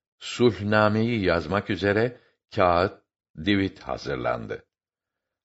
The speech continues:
Alemlere rahmet olarak gönderilen Habibullah Efendimiz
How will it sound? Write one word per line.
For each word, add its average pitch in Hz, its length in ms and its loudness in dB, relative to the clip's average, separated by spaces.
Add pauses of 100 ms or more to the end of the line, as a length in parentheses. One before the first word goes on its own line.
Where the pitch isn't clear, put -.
(360)
Alemlere 107 600 4
rahmet 98 380 0
olarak 80 400 0
gönderilen 85 760 -2 (300)
Habibullah 101 760 -2
Efendimiz 82 720 -6